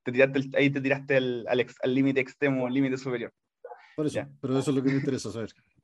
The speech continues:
Speaker 1: <laughs> El límite ex-, eh, cuando nosotros, para que te, para que se hagan una idea, el, para que un paciente, un paciente que o le ocurre un evento X y está expuesto a una radiación de treinta,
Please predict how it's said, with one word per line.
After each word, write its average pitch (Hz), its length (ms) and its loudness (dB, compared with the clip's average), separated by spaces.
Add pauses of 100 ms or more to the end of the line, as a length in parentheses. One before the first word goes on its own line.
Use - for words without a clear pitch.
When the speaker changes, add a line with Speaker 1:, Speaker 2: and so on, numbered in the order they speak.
(460)
Speaker 1:
<laughs> - 300 -14
El 120 140 -4
límite 151 260 2
ex-, - 220 -8
eh, 110 500 -2 (500)
cuando 139 220 6
nosotros, 175 760 0 (500)
para 139 180 4
que 139 100 2
te, 175 180 4
para 160 240 2
que 147 100 -4
se 151 120 -4
hagan 180 140 0
una 185 100 -6
idea, 165 300 -6 (960)
el, 120 1080 4 (800)
para 139 160 4
que 139 80 0
un 170 100 -2
paciente, 196 480 -6
un 170 140 -6
paciente 190 480 0
que 180 240 2
o 147 140 4
le 147 100 6
ocurre 175 320 4
un 190 100 0
evento 190 480 0
X 143 520 -4
y 143 120 -4
está 151 220 0
expuesto - 420 -6
a 160 40 0
una 147 100 6
radiación 139 420 2
de 143 80 -2
treinta, 170 500 0